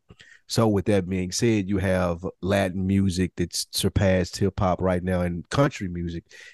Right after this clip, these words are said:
is on a resurgence as far as the more popular brands. We talked about for a long time on this podcast over the last ten years how hip hop was the most popular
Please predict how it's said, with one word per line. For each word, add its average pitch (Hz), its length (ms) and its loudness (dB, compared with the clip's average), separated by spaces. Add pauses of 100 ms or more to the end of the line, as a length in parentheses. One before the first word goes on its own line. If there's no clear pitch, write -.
is 95 160 -2
on 90 160 0
a 87 200 -4 (140)
resurgence 92 880 0
as 82 140 -6
far 92 200 2
as 90 240 -4 (280)
the 104 80 0
more 98 200 0
popular 92 540 -2
brands. 101 460 -2
We - 80 0
talked 117 240 2
about 104 260 0
for 98 120 0
a 90 40 0
long 127 300 4
time 104 260 0
on 90 80 -4
this 90 140 -6
podcast 113 580 0 (340)
over 107 200 4
the 98 80 2
last 98 280 2
ten 90 140 -2
years 123 240 4
how 92 140 2
hip 131 260 2
hop 98 260 0
was 98 440 2
the 110 340 4
most 104 320 0
popular 95 520 -4